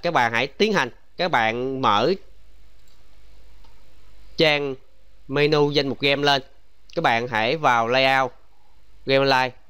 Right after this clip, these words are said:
Thì bạn thấy phần menu của chúng ta là chúng ta đang gọi trang menu danh mục game. Do đó các bạn hãy mở trang menu danh mục game lên. Trong trang này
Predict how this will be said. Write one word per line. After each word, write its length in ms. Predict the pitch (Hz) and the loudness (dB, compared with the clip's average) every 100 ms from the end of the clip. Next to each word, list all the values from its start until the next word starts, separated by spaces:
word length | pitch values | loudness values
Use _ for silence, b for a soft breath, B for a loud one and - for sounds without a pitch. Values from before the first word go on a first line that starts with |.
| - | -14
Thì 100 | - | -6
bạn 160 | 107 110 | -2 0
thấy 160 | 127 165 | 0 0
phần 240 | 139 113 | 0 2
menu 220 | 123 131 | 2 2
của 100 | 127 | 0
chúng 80 | 135 | 0
ta 220 | 151 127 113 | 2 2 0
là 120 | 110 | -8
chúng 140 | 127 | -2
ta 160 | 147 127 | 0 2
đang 240 | 127 127 | 2 0
gọi 260 | 117 98 107 | 2 0 2
trang 300 | 131 123 120 - | 2 2 -2 -8
menu 320 | 127 131 127 | 0 2 2
danh 140 | 127 123 | 0 -2
mục 120 | 107 | 0
game. 160 | 131 123 - - - - - - - - - - | 2 0 -4 -18 -18 -18 -16 -16 -16 -16 -16 -8
Do 140 | 120 131 | 2 2
đó 80 | |
các 120 | 156 156 | 4 2
bạn 160 | 101 | 0
hãy 80 | 117 | 0
mở 240 | 123 104 | 0 0
trang 320 | 143 135 123 127 | 2 0 0 -2
menu 260 | 127 127 | 0 0
danh 140 | 127 120 | -2 -2
mục 100 | 104 | 0
game 180 | 123 | 2
lên. 180 | 123 123 - - - - - - - - - - - - - - - - - | 4 2 0 -10 -18 -16 -16 -16 -16 -16 -16 -14 -14 -14 -14 -14 -14 -8 -2
Trong 200 | 151 147 | 0 2
trang 160 | 151 | 2
này 220 | 147 123 | 2 0